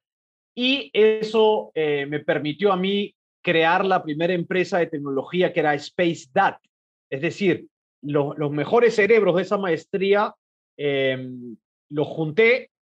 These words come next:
y lo, lo llevé, pues, a, a algo que, em, en ese entonces no existía. La, el término es, eh, startup era un spin-off, ¿no? Un spin-off de la universidad,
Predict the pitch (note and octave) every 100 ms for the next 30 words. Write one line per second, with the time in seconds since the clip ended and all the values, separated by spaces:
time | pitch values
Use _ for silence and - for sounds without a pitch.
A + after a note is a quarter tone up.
0 | - F3 G#3 A3 - - D3 C#3 C3+ C#3
1 | C#3+ C#3+ D3 E3+ E3 F3+ E3 F3 D3 C3
2 | A2 C3 D3+ E3 F3 E3+ D3+ C3+ A#2 _
3 | _ _ _ - C3 B2+ B2 A2+ A2+ A2
4 | - - C#3+ E3+ E3+ E3+ F3 F#3+ F3 E3+
5 | E3+ F3 E3+ E3 - B3+ D3+ B2+ C3+ C3+
6 | C#3+ F#3+ F#3 F#3+ D#3+ D3 - _ C3+ C3
7 | - _ G3+ F#3+ F#3 G3 - _ _ _
8 | _ D#3 E3+ E3 F3 E3+ - G#3 A3 A#3
9 | - _ _ D#3+ F#3+ _ D#3 E3 - F#3+
10 | F#3+ F#3+ F3 D3+ C#3+ C#3 C3+ C#3 C#3+ F3